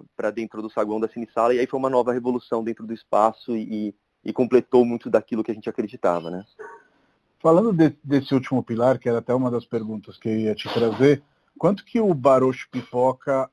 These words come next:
Speaker 2: acrescenta no espaço, assim? Porque eu acho que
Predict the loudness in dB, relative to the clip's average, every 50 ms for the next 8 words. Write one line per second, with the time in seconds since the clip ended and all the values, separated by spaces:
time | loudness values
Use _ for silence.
0 | _ _ -10 -10 -10 -10 -10 -12 -12 -12 -12 _ -10 -8 -8 -8 -8 -8 -8 -8
1 | -8 -8 -10 -12 -14 _ -4 -4 -4 -4 -8 -12 _ -18 -18 -18 _ _ -14 -14
2 | -14 -16 -16 -16 -14 -4 2 4 4 4 4 2 0 0 2 2 2 0